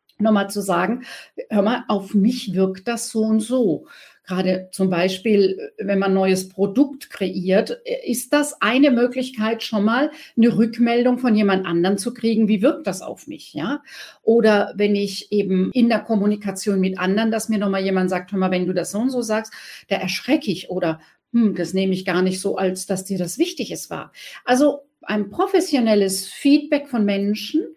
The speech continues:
die mir wichtig sind, denen ich wichtig bin und wo ich noch mal gucken kann, ist das, wie ich es sage, ist das, wie ich es, ähm, in die Welt bringe? Ähm,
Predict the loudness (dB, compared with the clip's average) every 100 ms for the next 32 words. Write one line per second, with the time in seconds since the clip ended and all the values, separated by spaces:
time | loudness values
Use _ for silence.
0 | -20 -20 -20 _ 0 2 2 0 0 4
1 | 4 4 -2 -6 -8 -4 0 0 2 2
2 | 2 0 -6 -4 -4 -4 -6 -8 -2 4
3 | 4 2 -4 -18 -2 2 2 0 0 2
4 | 2 2 0 2 2 2 0 -2 -8 -8
5 | -6 -4 -6 -4 -4 -4 -6 -4 -4 -4
6 | 0 2 2 -2 -2 -2 0 -2 0 2
7 | 4 4 2 -2 -4 -6 -2 0 0 -4
8 | -16 -20 -4 -2 0 0 2 2 -2 -4
9 | 0 2 4 0 0 4 6 6 6 8
10 | 6 4 -6 -6 -4 -4 -8 _ -20 -20
11 | -20 _ _ -2 2 2 2 -2